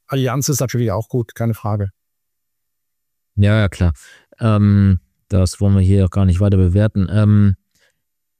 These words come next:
Speaker 2: äh, wie wird dieses Thema, äh, angenommen bei, in der, in der Branche? Also ist das, ist es, wird es auch gekauft vom Arbeitgeber als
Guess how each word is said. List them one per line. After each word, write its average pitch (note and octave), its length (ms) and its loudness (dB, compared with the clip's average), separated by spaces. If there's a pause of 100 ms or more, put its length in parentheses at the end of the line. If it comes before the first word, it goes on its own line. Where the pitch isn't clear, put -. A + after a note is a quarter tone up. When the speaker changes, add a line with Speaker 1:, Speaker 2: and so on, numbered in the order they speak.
(360)
Speaker 2:
äh, - 160 -4
wie A2+ 420 0
wird C#3+ 200 0
dieses D#3 280 2
Thema, F3 380 -2 (100)
äh, - 100 -14 (140)
angenommen E3 640 2
bei, D#3+ 120 -2
in C#3+ 140 0
der, D3 180 -2
in C#3+ 100 -2
der D3 140 0
Branche? D#3 520 0
Also B2 380 0 (760)
ist - 200 -4
das, - 380 -4
ist - 200 -4
es, B2 220 -2
wird C#3+ 120 0
es C3 120 -2
auch - 220 -6
gekauft D3 400 -2
vom B2+ 140 -4
Arbeitgeber C#3+ 460 0 (260)
als - 480 -4